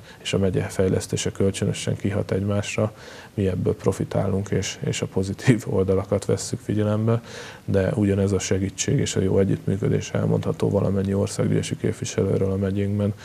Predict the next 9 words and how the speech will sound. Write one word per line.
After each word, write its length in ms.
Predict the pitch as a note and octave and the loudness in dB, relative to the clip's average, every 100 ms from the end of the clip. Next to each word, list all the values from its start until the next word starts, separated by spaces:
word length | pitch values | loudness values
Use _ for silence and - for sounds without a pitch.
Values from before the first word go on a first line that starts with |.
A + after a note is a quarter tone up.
| - - - | -16 -16 -6
akik 260 | F#2+ G2 | -2 -2
a 100 | - | -2
kezdetektől 640 | - G2 F#2+ - F#2 - G2 | 0 2 2 -2 -4 -2 -2
fogva 460 | - F#2+ F#2+ F#2+ - - - | 0 2 2 0 -2 -18 -4
arra 280 | - F#2+ G2+ | 0 2 2
törekedtek, 640 | G2 F#2+ - G2+ - - | 0 -2 -2 -6 -4 -4
hogy 160 | A2+ - | -4 -6
koordinálva, 760 | - G2+ G#2 G2 G2 F#2+ F#2 | 0 0 2 2 2 2 2
a 100 | F#2 | 0